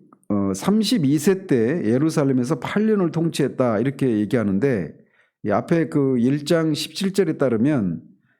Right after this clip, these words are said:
여호사밧이 죽기 전 팔 년 동안 여호사밧이 여호람과 공동 통치를 합니다. 그리고 죽고 나서 팔 년 동안 이제 단독 통치를 하게 되는 거예요. 그래서 여호람의 입장에서 보면은 제위 기간이 십육 년이 되는 셈이죠.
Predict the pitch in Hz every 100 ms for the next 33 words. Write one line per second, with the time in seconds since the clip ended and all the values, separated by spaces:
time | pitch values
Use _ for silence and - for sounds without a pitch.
0 | _ 110 135 170 180 175 175 170 180 175
1 | 160 - 139 185 165 156 139 127 - 196
2 | 214 214 202 143 131 170 196 113 135 139
3 | 123 107 107 160 175 - - 104 101 120
4 | 139 123 113 135 185 - - - 117 131
5 | 185 196 156 147 135 120 98 113 98 -
6 | - _ _ _ _ _ _ _ 175 196
7 | 190 156 143 208 180 151 143 160 - 208
8 | 220 208 175 131 107 98 - 117 139 165
9 | 165 147 123 - 101 92 98 113 107 104
10 | 107 - 90 123 131 135 123 - - _
11 | 107 127 165 185 180 135 143 143 131 120
12 | 113 117 156 135 87 78 - 139 156 139
13 | 127 123 113 - 180 107 113 143 131 104
14 | 95 95 82 92 85 85 156